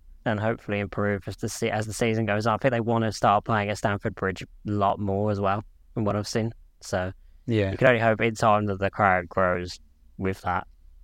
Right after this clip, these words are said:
Speaker 1: And of course, they get used to playing there. They've won every game they've played there, I believe.
Speaker 2: Yeah, as far as I'm, I saw, I think I saw a stat after the game saying that they're yet to lose,
Speaker 1: No,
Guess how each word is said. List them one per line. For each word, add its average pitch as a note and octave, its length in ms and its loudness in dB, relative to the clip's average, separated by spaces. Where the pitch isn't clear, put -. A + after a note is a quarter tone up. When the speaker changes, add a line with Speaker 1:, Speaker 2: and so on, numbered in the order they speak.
Speaker 1:
And F#2 340 -4
of - 140 -8
course, G2+ 240 -2
they G#2 120 0
get G2+ 200 -2
used G#2+ 280 0
to - 100 -4
playing A#2 220 2
there. C3+ 100 0
They've A#2 180 -2
won A#2+ 340 -2
every B2 220 -2
game C3 340 -2
they've A2 180 -2
played A#2 260 0
there, B2+ 200 -2
I B2+ 40 -2
believe. B2+ 420 -2
Speaker 2:
Yeah, B2+ 180 2
as - 100 -12
far A#2 200 0
as A2 180 -4
I'm, A2 400 -4
I A2 80 -6
saw, A2 260 -6
I A2 100 -4
think A2+ 380 -4
I - 20 -6
saw G#2+ 200 -4
a G2+ 40 -2
stat A#2 220 -4
after - 180 -8
the A2+ 100 -4
game A2 180 -2
saying A2 240 -4
that A2 140 -4
they're A2 140 0
yet A2 280 -4
to - 100 -8
lose, G#2+ 240 -4
Speaker 1:
No, A#2 220 2